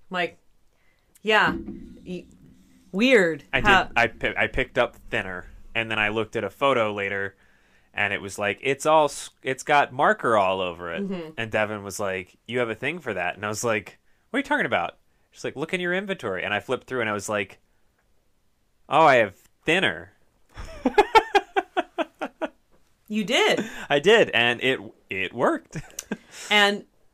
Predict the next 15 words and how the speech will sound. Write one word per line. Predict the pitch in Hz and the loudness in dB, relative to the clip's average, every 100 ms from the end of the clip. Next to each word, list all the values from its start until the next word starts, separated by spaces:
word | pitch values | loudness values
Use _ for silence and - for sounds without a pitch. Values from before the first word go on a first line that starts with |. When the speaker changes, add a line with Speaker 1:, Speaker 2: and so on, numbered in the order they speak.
| _ _ | _ _
Speaker 1:
this | 175 175 - | -8 -8 -4
game, | 180 196 220 214 - _ _ _ _ _ _ | -4 -2 -4 -10 -14 _ _ _ _ _ _
um, | 165 160 156 151 147 - | -4 0 0 -2 -6 -14
rewards | 160 170 160 165 160 - | -10 -6 0 2 0 -4
patience | - 175 180 226 247 - - - | -6 -4 -4 -6 -8 -10 -14 -10
and, | 156 151 143 139 151 | -8 -8 -10 -14 -10
uh, | 147 143 139 135 - | -8 -6 -8 -16 -6
bravery. | 190 240 156 - - - - _ _ _ | -6 -4 -10 -12 -18 -20 -20 _ _ _
Speaker 2:
And | 127 110 | -8 0
Devin | 113 101 95 | 0 0 -6
guides. | 85 85 80 - 220 | -12 -14 -14 -12 -6
Speaker 1:
And | 214 | -4
Devin | 208 165 | -4 -4
guides. | 143 127 - - - - - - _ - - - _ _ _ _ _ _ - | -10 -14 -18 -20 -20 -20 -20 -20 _ -20 -20 -20 _ _ _ _ _ _ 4
I, | 226 | 4